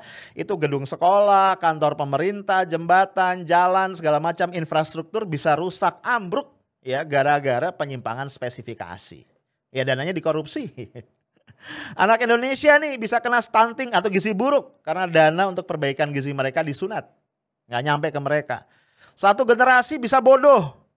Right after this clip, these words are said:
karena alokasi dana pendidikan ya nggak utuh sampai ke anak-anak tadi.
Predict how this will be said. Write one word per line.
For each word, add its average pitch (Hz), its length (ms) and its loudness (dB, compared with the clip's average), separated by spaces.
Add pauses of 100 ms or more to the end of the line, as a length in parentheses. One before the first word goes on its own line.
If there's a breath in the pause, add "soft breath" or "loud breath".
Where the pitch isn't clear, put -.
(160)
karena 190 240 0
alokasi 185 400 0
dana 170 160 2
pendidikan 165 640 0
ya 170 80 4
nggak 175 240 2
utuh 240 480 -2 (160)
sampai 175 400 -2
ke 240 240 0
anak-anak 143 560 -6
tadi. 180 320 -4